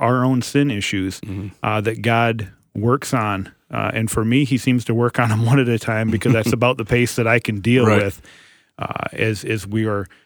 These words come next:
Speaker 1: doing our best to follow him, and that we bel-, we also believe we are all called to be dominoes, and that is simply that we're, you know, f-, to fulfill the, the, the greatest commandment, which was to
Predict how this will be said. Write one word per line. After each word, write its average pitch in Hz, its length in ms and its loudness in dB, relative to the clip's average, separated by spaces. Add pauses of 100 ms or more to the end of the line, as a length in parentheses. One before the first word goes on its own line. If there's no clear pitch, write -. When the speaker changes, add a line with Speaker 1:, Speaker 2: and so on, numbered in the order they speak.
(240)
Speaker 1:
doing 120 220 0
our 104 100 -2
best 113 280 -2
to 107 80 0
follow 104 380 0
him, 135 280 4
and 110 100 0
that 110 80 -2
we 110 120 0
bel-, 110 300 -2
we 117 180 4
also 127 240 2
believe 127 340 4
we 120 120 2
are 117 100 2
all 117 160 2
called 120 260 0
to 113 80 0
be 113 100 0
dominoes, 110 640 0
and 110 100 -2
that 131 260 0
is 120 140 0
simply 120 360 0
that 110 120 -2
we're, 110 240 0 (720)
you 120 80 -2
know, 107 80 0
f-, - 180 -10
to 107 120 -4
fulfill 123 400 0
the, 107 160 -2 (500)
the, 101 420 -2
the 117 120 -2
greatest 113 360 -2
commandment, 117 440 0
which 117 160 -6
was 101 180 -2
to 104 260 0